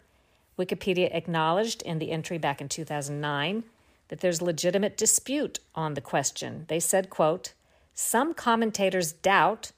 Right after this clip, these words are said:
whether an official president and vice president-elect exist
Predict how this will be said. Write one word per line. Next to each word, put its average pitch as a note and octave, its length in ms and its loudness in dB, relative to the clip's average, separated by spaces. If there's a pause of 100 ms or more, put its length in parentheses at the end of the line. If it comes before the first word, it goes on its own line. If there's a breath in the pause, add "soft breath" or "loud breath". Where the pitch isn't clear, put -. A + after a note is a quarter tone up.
(180)
whether E3+ 340 4
an E3+ 180 -2
official F3+ 440 0
president G#3 600 4
and F3 140 -4
vice E3+ 260 4
president-elect D#3+ 920 -2
exist G3 640 2